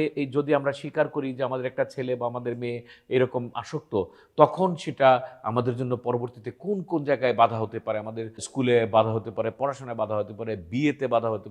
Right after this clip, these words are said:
পারে, সামাজিক বিভিন্ন রকমের কার্যক্রমে বাধা হতে পারে, এমনকি চাকরিতে বাধা হতে পারে। এই বিভিন্ন কথা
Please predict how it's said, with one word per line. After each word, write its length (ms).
পারে, 120
সামাজিক 340
বিভিন্ন 240
রকমের 360
কার্যক্রমে 600
বাধা 200
হতে 200
পারে, 120
এমনকি 280
চাকরিতে 500
বাধা 200
হতে 140
পারে। 140
এই 60
বিভিন্ন 340
কথা 160